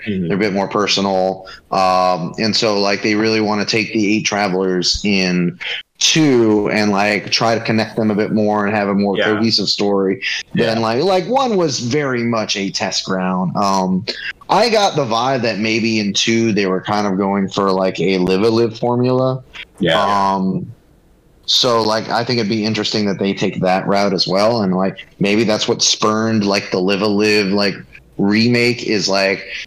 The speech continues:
Speaker 2: they made one, they took the criticism, so they looked at a game that did something similar, which was Live a Live, where, like, you have these six unique characters, but, like, their stories somewhat intersect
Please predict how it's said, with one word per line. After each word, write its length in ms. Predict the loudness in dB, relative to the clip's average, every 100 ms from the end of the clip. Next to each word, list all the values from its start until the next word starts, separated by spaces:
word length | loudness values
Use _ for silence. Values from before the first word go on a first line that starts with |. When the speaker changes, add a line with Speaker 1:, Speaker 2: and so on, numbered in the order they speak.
| -18 _ -4
Speaker 2:
they 680 | 0 2 2 2 0 -2 -2
made 460 | 0 2 2 2 2
one, 680 | 2 2 0 0 0 0 0
they 160 | 0
took 200 | 0 -4
the 80 | -4
criticism, 560 | -2 -2 0 -2 0 0
so 160 | 0
they 140 | 0 0
looked 420 | 2 2 0 -2
at 100 | -2
a 60 | 0
game 360 | 0 0 0 0
that 140 | 0
did 180 | -2 0
something 320 | -2 -2 -2
similar, 600 | 0 0 0 0 -2 -4 -12 -6
which 200 | -2 0
was 140 | 0 2
Live 220 | 2 4
a 40 | 2
Live, 340 | 2 2 2
where, 260 | 0 0 0
like, 260 | 0 -2 -6 -8 -2
you 120 | 0
have 380 | 2 2 2 2
these 180 | 2 2
six 260 | 0 0
unique 280 | 0 0 0
characters, 540 | -2 -2 0 -2 -2 0
but, 160 | -2
like, 220 | 0 -2
their 120 | 0 0
stories 500 | 2 2 2 0 -6 -12 -4
somewhat 680 | 0 2 2 2 0 0 0
intersect 840 | -2 0 -2 0 0 -2 -2 -8